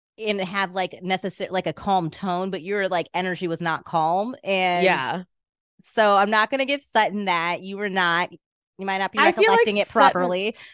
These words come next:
Speaker 2: I feel like Sutton
Speaker 1: <laughs>
Speaker 2: is never calm. C-, Sutton
Speaker 1: She
Speaker 2: and, like,
Speaker 1: is never
Speaker 2: Shannon
Speaker 1: calm.
Speaker 2: Beador do that. They're like, "I am calm." And you're like,
Speaker 1: Yeah.
Speaker 2: "Really not. Not at
Speaker 1: Yeah.
Speaker 2: all."
Speaker 1: Yes.
Speaker 2: Not
Speaker 1: Um,
Speaker 2: getting, no one, no one's feeling calm vibes from you ever.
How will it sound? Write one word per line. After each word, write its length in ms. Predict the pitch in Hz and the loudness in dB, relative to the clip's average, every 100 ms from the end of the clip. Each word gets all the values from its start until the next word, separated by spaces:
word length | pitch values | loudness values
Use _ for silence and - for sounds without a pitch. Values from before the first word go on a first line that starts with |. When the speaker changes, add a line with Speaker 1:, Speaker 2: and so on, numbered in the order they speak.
| - | -4
Speaker 2:
I 40 | 539 | -2
feel 120 | - 508 | 0 4
like 120 | 320 | 4
Sutton 180 | 320 311 | 4 2
Speaker 1:
<laughs> 80 | 269 | 0
Speaker 2:
is 80 | 220 | 0
never 420 | 196 185 175 165 | 2 2 2 -4
calm. 500 | 175 143 120 110 - _ - | -2 -4 -6 -10 -18 _ -10
C-, 60 | - | -8
Sutton 320 | - 277 339 | 0 2 2
Speaker 1:
She 60 | |
Speaker 2:
and, 80 | 359 | 0
like, 160 | 294 202 | -2 -2
Speaker 1:
is 80 | 180 | -4
never 120 | 240 | -2
Speaker 2:
Shannon 340 | 226 214 220 220 | 0 0 -2 -4
Speaker 1:
calm. 20 | |
Speaker 2:
Beador 540 | 202 170 170 151 135 147 | -4 -2 -2 -2 -4 -6
do 160 | 170 160 | -12 -6
that. 140 | 147 | -6
They're 100 | 180 | -2
like, 160 | 180 - | -4 2
"I 360 | 330 392 339 370 | 4 6 6 2
am 60 | 392 | 0
calm." 440 | - 262 214 165 160 | 0 0 0 -2 -8
And 60 | |
you're 100 | 175 | -8
like, 140 | 165 147 | -8 -6
Speaker 1:
Yeah. 180 | 82 - | -8 -8
Speaker 2:
"Really 220 | 170 165 | -12 -8
not. 360 | 147 117 107 | -8 -8 -12
Not 280 | 156 156 151 | -8 -4 -2
at 60 | 151 | 2
Speaker 1:
Yeah. 100 | 139 | 2
Speaker 2:
all." 260 | 120 - - _ _ _ _ | 0 -4 -12 _ _ _ _
Speaker 1:
Yes. 300 | 156 147 - - | -6 -6 -6 -6
Speaker 2:
Not 200 | 180 170 | 2 4
Speaker 1:
Um, 40 | |
Speaker 2:
getting, 240 | 165 165 175 | 4 2 4
no 160 | 196 | 4
one, 200 | 214 214 | 4 2
no 120 | 208 208 | 2 2
one's 220 | 220 214 | 0 -2
feeling 280 | 214 190 180 | -6 -6 -8
calm 320 | 196 185 175 | -6 -4 -2
vibes 400 | 165 147 139 - | 0 0 -2 -10
from 180 | - 123 | -14 -12
you 240 | 117 104 - | -12 -8 0
ever. 420 | 185 143 113 | 0 0 -10